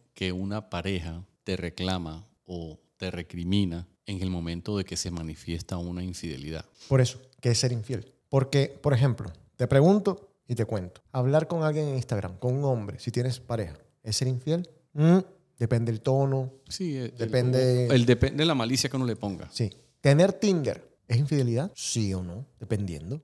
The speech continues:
Speaker 1: Yo lo he conversado con mi esposa a veces y me dice, "Jorge, no saques excusas", me dice. "O sea, no me vas a convencer ni me vas a hacer cambiar de opinión".
Speaker 2: Espérate,
Speaker 1: Y
Speaker 2: porque
Speaker 1: él
Speaker 2: tú le, tú le propusiste tener Tinder.
Speaker 1: No.
Speaker 2: Me quiero morir aquí.
Speaker 1: No, no, no.
Speaker 2: Ah.
Speaker 1: Porque ella me dice y tiene, de pronto tiene razón, de pronto l-,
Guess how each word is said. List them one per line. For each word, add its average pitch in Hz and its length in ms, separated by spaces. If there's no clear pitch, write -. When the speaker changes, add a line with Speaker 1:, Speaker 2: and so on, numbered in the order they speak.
Speaker 1:
Yo 104 200
lo 110 60
he - 20
conversado 104 440
con 107 100
mi 95 60
esposa 95 320
a 95 40
veces 95 180
y 104 40
me 92 120
dice, 90 240
"Jorge, 107 300
no 101 300
saques 113 340
excusas", 87 460
me 80 100
dice. - 260
"O 117 100
sea, 104 220
no 104 120
me 120 120
vas 110 180
a 123 80
convencer 101 800
ni 101 180
me 90 100
vas 82 140
a 92 40
hacer 92 200
cambiar 92 340
de 95 60
opinión". 92 420
Speaker 2:
Espérate, 107 300
Speaker 1:
Y - 40
Speaker 2:
porque 107 260
Speaker 1:
él 131 40
Speaker 2:
tú 147 80
le, 151 140
tú 123 220
le 123 100
propusiste 120 440
tener 98 240
Tinder. 92 300
Speaker 1:
No. 123 480
Speaker 2:
Me 95 100
quiero 104 180
morir 90 260
aquí. - 100
Speaker 1:
No, 127 140
no, 113 140
no. 113 400
Speaker 2:
Ah. 131 180
Speaker 1:
Porque 123 300
ella 139 160
me 131 100
dice 123 260
y 131 40
tiene, 120 260
de 110 160
pronto 117 280
tiene 151 200
razón, 120 380
de 117 100
pronto 98 600
l-, 95 220